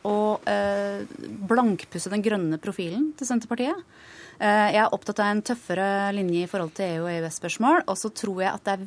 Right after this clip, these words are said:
viktig at vi tydeliggjør at Senterpartiets politikk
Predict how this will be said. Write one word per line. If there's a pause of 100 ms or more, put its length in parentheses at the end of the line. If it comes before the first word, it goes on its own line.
viktig (460)
at
vi (120)
tydeliggjør
at
Senterpartiets
politikk